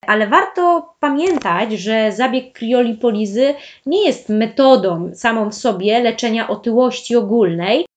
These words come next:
Nie jest, y, odpowiedni dla osób ze zbitą tkanką tłuszczową, w przypadku którego zassanie fałdu byłoby po prostu niemożliwe. E, osoby, które posiadają, e, obszar zbitego tłuszczu,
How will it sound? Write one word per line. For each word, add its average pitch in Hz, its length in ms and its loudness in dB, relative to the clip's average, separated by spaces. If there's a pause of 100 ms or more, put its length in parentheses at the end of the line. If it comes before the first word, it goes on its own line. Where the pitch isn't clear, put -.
(300)
Nie 285 260 2
jest, 294 340 -2
y, 269 300 2
odpowiedni 240 640 0
dla 220 160 -2
osób 240 420 -4
ze 214 160 -2
zbitą 220 540 -2
tkanką 277 500 -4
tłuszczową, 190 760 -6
w - 40 -14
przypadku 240 480 -6
którego 247 420 0
zassanie 285 680 -2
fałdu 240 560 -2
byłoby 214 760 -2 (120)
po 262 100 -4
prostu 269 300 -6
niemożliwe. 277 680 -2 (480)
E, 214 360 0
osoby, 240 460 0
które 196 240 -6
posiadają, 202 720 -2
e, 185 420 -4
obszar 180 500 -4
zbitego 180 520 -6
tłuszczu, 190 680 -6